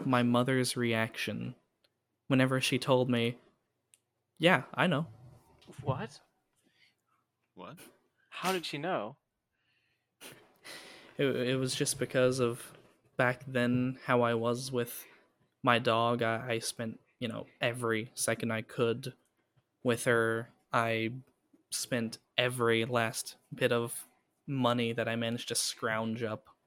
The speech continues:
Speaker 1: on her, and just all, all sorts of things. But ever, ever since I was, she said, ever since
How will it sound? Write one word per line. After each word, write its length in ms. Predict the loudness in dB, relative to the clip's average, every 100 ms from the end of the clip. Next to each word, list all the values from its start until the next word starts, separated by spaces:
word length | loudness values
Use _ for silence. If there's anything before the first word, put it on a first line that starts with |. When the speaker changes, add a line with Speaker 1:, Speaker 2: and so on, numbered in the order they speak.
| -2
Speaker 1:
on 200 | 0 0
her, 460 | 0 2 0 -4 -8
and 440 | -6 -4 -6 -8 -14 _ _ _ _ _ _ _ _ _ _ _ _
just 200 | -2 -2 2
all, 200 | 2 4
all 140 | 2
sorts 320 | 4 0 0 -2
of 100 | -2
things. 320 | -2 -2 -6
But 340 | 0 -2 -2 -2
ever, 160 | 0 0
ever 200 | 2 2
since 240 | 2 -2 0
I 80 | 0
was, 200 | -2 -6 -14 _
she 180 | -8 -6
said, 200 | -2 -2
ever 220 | -2 -4
since 540 | -4 -2 -2 -2 -4